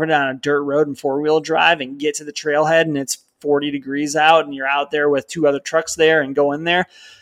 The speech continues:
there's a lot of steps that people might be like, "It's not worth the drive. It's not worth getting up. Oh, there's people here already. I wouldn't go in there." It's like, if you feel like something is gonna happen, like, just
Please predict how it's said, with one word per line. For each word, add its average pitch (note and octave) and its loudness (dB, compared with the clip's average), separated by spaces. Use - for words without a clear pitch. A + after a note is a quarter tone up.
there's E3 2
a G#3 8
lot G#3 10
of F#3+ 4
steps - 4
that E3+ 4
people F#3 2
might D#3+ 2
be E3 -4
like, C#3+ 4
"It's D3+ -2
not F3 6
worth E3+ 8
the D#3 -6
drive. C#3+ 6
It's C3 -8
not D#3 4
worth D#3 4
getting D3+ 2
up. C#3+ 6
Oh, D#3+ 6
there's D3+ 4
people G3 0
here D#3 6
already. D3 8
I C#3 2
wouldn't D3+ 0
go D3 4
in D#3 -2
there." C3 -2
It's C#3 -4
like, D3+ 0
if D#3+ -6
you D4 0
feel A#3+ 2
like G3 4
something F3+ 0
is D3 -2
gonna D3+ 4
happen, F#3 2
like, F3 6
just - -2